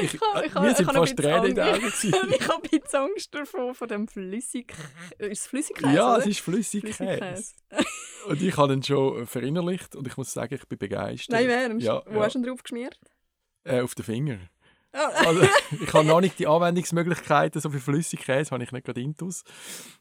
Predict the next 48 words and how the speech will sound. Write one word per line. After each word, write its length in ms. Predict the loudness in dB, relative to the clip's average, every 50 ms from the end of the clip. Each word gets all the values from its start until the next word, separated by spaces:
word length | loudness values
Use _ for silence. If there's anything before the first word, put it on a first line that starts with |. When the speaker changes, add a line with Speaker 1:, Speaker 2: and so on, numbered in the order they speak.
| _ _
Speaker 2:
Burger? 340 | -8 -8 -6 -6 -6 -6 -8 -10 _ _ -16 -14 -10
Tut 100 | -8 -6
man 60 | -6
das 80 | -6 -8
auf 100 | -10 -12
den 20 | _
Burger, 400 | -8 -6 -6 -6 -6 -6 -6 -6
oder? 240 | -6 -8 -8 -10 -12 -16 _ _ _ -10
Wo 60 | -6
tut 80 | -4 -2
Speaker 1:
Ja, 80 | 0 0
Speaker 2:
man 120 | 2 2
das 140 | 2 0 0
sonst? 300 | 0 2 4 2 2 2
Speaker 1:
Burger, 200 | 0 0 0 -2
Fries, 680 | -2 -2 0 2 4 4 4 4 2 0 0 -2 -4 -4
Nachos, 680 | -2 -2 0 0 -2 -2 -4 -4 -2 -2 -4 -6 -8
also 440 | -8 -8 -8 -6 -6 -4 -4 -6 -8 -8
ideal, 540 | -6 -4 -4 -2 0 2 4 4 4 4 2
wenn 100 | 0 0
du 60 | -2
einfach 160 | -2 -2 -2 -4
schnell 200 | -2 -2 -2 0
Käse 320 | 2 2 2 2 0 -2
brauchst, 380 | -2 -2 -2 -2 -4 -6 -8 -8
aber 180 | -6 -6 -4 -2
nicht 200 | -2 -4 -2 -2
willst 300 | -2 -4 -2 -6 -10 -10
erhitzen 580 | -10 -12 -8 -6 -6 -6 -6 -6 -6 -6 -6
und 180 | -6 -8 -10 -4
so. 320 | -2 -2 0 0 -2 -4 -8 -12 -20 -20 -20 -20 -20 -20 -20 -20 _ _ -4
Wirklich 280 | -4 -4 -2 -2 -6 -4
Convenience, 880 | -2 -2 -2 0 0 0 0 2 2 2 0 0 -2 -2 -4 -6 -6 -6
äh, 240 | -6 -4 -4 -4 -4
allerhöchste 560 | -2 0 0 0 0 0 -2 -2 -4 -6 -8
Stufe 540 | -8 -6 -4 -4 -4 -4 -4 -6 -6 -4 -4
und 140 | -6 -6 -6
darum 180 | -6 -6 -4 -2
nimmt's 240 | -4 -4 -4 -4
mich 100 | -4 -4
wunder, 220 | -2 -2 -2 -4 -4
was 220 | -6 -6 -8 -8
du, 260 | -8 -8 -8 -8 -10 -12
was 200 | -12 -14 -12 -12
du 80 | -12 -10
findest. 420 | -8 -8 -8 -8 -10 -12 -14 -14 -14
Darum, 240 | -14 -12 -12 -12 -12
äh 220 | -10 -10 -10 -12